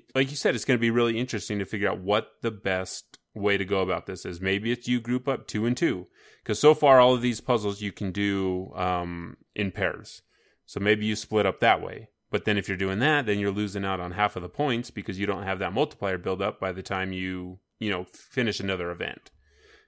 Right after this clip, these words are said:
And we'll have to see how big of an effect having more time at the end of the,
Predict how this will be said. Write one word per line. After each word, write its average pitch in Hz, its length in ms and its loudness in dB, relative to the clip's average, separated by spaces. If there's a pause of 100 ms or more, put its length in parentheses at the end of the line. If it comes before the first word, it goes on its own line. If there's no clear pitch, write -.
And 127 240 4
we'll 127 100 6
have 123 180 4
to 117 100 -6
see 104 520 -4 (320)
how 139 400 2
big 131 260 2
of 120 120 -2
an 101 80 -2
effect 123 520 -2
having 110 460 0
more 107 220 2
time 113 400 0
at 113 120 -4
the 98 180 -2
end 101 140 0
of 92 100 -4
the, 87 320 -6